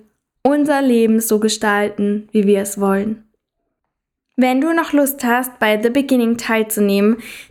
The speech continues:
dann darfst du dich jetzt anmelden.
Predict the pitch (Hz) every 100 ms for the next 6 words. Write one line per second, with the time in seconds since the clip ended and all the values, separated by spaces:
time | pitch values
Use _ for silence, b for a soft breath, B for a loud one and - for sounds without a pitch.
0 | B - 247 262 233 240 269 277 220 226
1 | - - - 220 226 226 - - - -
2 | 208 220 214 196 190 190 185